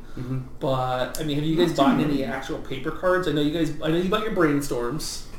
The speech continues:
Speaker 1: Yep, I got the playset of four
Speaker 2: You bought
Speaker 1: Brainstorms.
Speaker 2: some of your
Speaker 1: Yeah.
Speaker 2: Moto stuff.
Speaker 1: Mm-hmm.
Speaker 2: But have you guys bought any more, any Magic cards recently?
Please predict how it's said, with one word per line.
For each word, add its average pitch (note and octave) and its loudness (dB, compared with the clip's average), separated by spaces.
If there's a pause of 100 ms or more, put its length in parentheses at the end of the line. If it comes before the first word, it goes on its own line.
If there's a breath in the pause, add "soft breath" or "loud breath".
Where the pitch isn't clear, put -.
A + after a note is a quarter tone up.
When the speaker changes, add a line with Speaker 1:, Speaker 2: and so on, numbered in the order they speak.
(120)
Speaker 1:
Yep, A#2 -4
I A#2 -2
got A2+ -4
the G#2+ -6
playset A2 -6
of A#2 -6
four A2+ -2
Speaker 2:
You D#3+ 0
bought D3 2
Speaker 1:
Brainstorms. - -2
Speaker 2:
some F3+ -4
of F3+ -4
your G3 -4
Speaker 1:
Yeah. E3+ 0
Speaker 2:
Moto C#3 2
stuff. - -4
Speaker 1:
Mm-hmm. C3 -2 (260)
Speaker 2:
But C#3+ 0
have D3 -2
you F#3+ -6
guys C#3+ 0
bought G3+ 0
any F3 -2
more, D#3+ -4
any G3 -4
Magic D3+ -4
cards A#2+ -6
recently? - -10